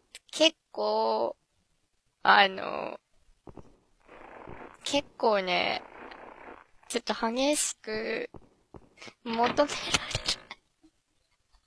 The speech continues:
る、<laughs> 求められる夢を見まして。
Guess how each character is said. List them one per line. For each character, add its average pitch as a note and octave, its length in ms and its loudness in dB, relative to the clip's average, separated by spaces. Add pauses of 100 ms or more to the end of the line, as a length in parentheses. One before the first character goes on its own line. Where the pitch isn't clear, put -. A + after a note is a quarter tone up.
(160)
る、 - 120 -4 (2000)
<laughs> - 0 -
求 C4+ 420 6
め D4 200 8
ら D4+ 200 10
れ D#4 160 10
る C#4+ 540 2
夢 B3+ 480 4
を A#3+ 80 2
見 A#3+ 180 -4
ま C4+ 200 6
し - 220 12
て。 - 80 4